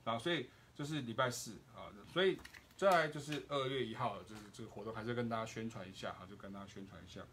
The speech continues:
所以不管比如说像我们今天也有这个中国大陆的网友这样，不管我今天有没有去到你的这个面前哈，就是其实我觉得希望今天这样的直播真的可以解决掉，就是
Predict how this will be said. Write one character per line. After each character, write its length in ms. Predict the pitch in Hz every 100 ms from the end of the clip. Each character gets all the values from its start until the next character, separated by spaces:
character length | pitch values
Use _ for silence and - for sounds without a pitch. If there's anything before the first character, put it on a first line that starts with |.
| - - - - - -
所 120 | 196
以 100 | 196
不 220 | - 226
管 200 | 196 156
比 80 | 123
如 40 | 131
说 140 | 160
像 120 | 175
我 60 | 151
们 80 | 120
今 100 | 151
天 120 | 151
也 80 | 135
有 160 | 120
这 100 | 101
个 160 | 131 110 -
中 100 | 147
国 80 | 139
大 140 | 131
陆 120 | 127 120
的 80 |
网 240 | 113 107 113
友 160 | 107
这 80 | 98
样， 160 | 110 95 - 165
不 80 | 214
管 100 | 170
我 80 |
今 100 | 123
天 80 | 180
有 60 | 160
没 100 | 139
有 80 | 147
去 220 | - 165
到 260 | 156 135 -
你 160 | 117 101
的 260 | 110 101 - -
这 100 | -
个 320 | 131 120 110 107 -
面 240 | 147 143
前 260 | 120 - 90 92
哈， 140 | 90
就 60 | 110
是 260 | 135 156 127
其 160 | - 147
实 100 | 202
我 160 | 170
觉 160 | 117 -
得 220 | 156 135 - - - - - - -
希 200 | - 214
望 120 | 185
今 100 | 190
天 140 | 190
这 60 | 196
样 100 | 165
的 80 | 131
直 160 | 120
播 160 | 120 135
真 120 | 135
的 100 | 127
可 100 | 113
以 180 | 120 98 - - - - - - - -
解 220 | - 117
决 280 | 101 117 117
掉， 280 | 131 135 110
就 120 | -
是 140 | 143